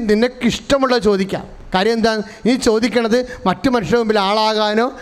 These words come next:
മറ്റു മനുഷ്യരെക്കാൾ ജയിക്കാനോ അല്ല. മത്സരങ്ങൾ വരുമ്പോഴാണ് നേരെ താഴെ പോകും, ദൈവസ്നേഹം കുറഞ്ഞു പോകും. നിങ്ങൾ മത്സരത്തിലാണ് നിങ്ങൾ വീട്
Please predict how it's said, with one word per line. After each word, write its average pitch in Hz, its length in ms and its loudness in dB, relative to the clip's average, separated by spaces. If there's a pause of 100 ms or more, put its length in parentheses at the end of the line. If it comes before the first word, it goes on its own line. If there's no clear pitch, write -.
(160)
മറ്റു 170 260 -2
മനുഷ്യരെക്കാൾ 226 420 0 (100)
ജയിക്കാനോ 214 560 0
അല്ല. 233 120 -2 (1120)
മത്സരങ്ങൾ 302 560 2
വരുമ്പോഴാണ് 262 500 0 (500)
നേരെ 226 240 2
താഴെ 214 240 0
പോകും, 180 160 0 (100)
ദൈവസ്നേഹം 202 420 0
കുറഞ്ഞു 185 280 2
പോകും. 135 180 -4 (680)
നിങ്ങൾ 269 220 2 (140)
മത്സരത്തിലാണ് 294 1160 2 (420)
നിങ്ങൾ 240 220 4 (400)
വീട് 277 180 2